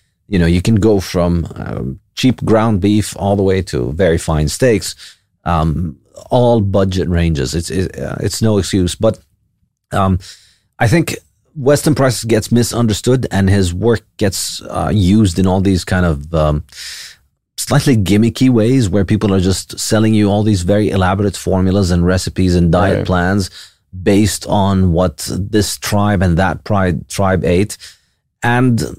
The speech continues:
Speaker 1: I think the really important, uh, takeaway, takeaway message from it is just eat as much meat as you can.
Speaker 2: Mm. Was your interpretation of his work something that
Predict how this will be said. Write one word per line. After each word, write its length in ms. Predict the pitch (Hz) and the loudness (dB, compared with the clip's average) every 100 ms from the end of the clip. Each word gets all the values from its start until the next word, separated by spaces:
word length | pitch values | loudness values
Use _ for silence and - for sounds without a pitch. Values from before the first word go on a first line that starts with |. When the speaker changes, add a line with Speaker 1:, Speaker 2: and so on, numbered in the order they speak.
| - - | -12 -2
Speaker 1:
I 140 | 110 | -2
think 360 | - 147 - - | 2 0 -2 -4
the 280 | - 107 | -2 0
really 340 | 104 127 135 120 | 2 4 4 2
important, 640 | 101 117 110 95 90 - - | 2 0 0 0 -2 -4 -10
uh, 360 | - - - - | -8 -6 -6 -4
takeaway, 800 | - 101 - 92 90 87 71 64 | 0 0 0 0 2 2 0 -2
takeaway 340 | - 98 92 85 | -2 0 2 2
message 320 | 104 101 80 | 2 0 -2
from 180 | - 76 | -2 -4
it 120 | 71 | -2
is 160 | 76 - | -4 -2
just 340 | 65 - - | -2 -4 -4
eat 160 | 92 78 | -2 0
as 80 | |
much 180 | 78 71 | 0 0
meat 160 | 71 60 | 0 -2
as 120 | 57 | -2
you 80 | 60 | -2
can. 300 | 76 64 - _ _ | -2 -2 -4 _ _
Speaker 2:
Mm. 300 | 107 95 95 - _ - - - - | -2 -2 -4 -10 _ -18 -16 -14 -2
Was 300 | 110 98 98 | 2 4 4
your 540 | 104 104 110 113 110 | 4 4 2 2 0
interpretation 760 | 110 101 104 92 95 101 98 | 0 -2 -2 -2 -2 -2 0
of 100 | 95 | -2
his 320 | - 101 92 101 | 0 0 0 0
work 480 | 95 95 98 - - - | 0 0 -2 -6 -18 -16
something 320 | - 98 95 | -6 -2 0
that 220 | 95 90 | 2 0